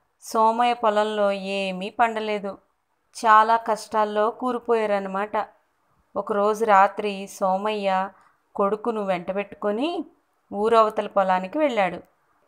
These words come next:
ఆ పొలం వేరే రైతుది. ఎవ్వరికీ తెలియకుండా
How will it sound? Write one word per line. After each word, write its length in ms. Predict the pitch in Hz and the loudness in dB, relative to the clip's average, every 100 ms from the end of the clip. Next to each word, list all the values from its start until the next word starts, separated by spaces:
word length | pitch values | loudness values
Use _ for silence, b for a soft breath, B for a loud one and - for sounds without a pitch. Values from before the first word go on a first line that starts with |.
| _ - | _ 2
ఆ 140 | 208 | 4
పొలం 540 | 208 208 202 214 202 214 _ _ - | 6 6 4 2 -4 -10 _ _ -10
వేరే 400 | 190 214 214 254 | 0 2 4 4
రైతుది. 600 | 254 196 185 165 156 - _ _ _ _ | 4 2 0 -10 -10 -12 _ _ _ _
ఎవ్వరికీ 540 | 202 202 196 226 233 247 | 4 4 6 -2 -2 -8
తెలియకుండా 840 | 226 202 196 202 202 190 190 185 | -4 -4 -4 -4 -4 0 2 0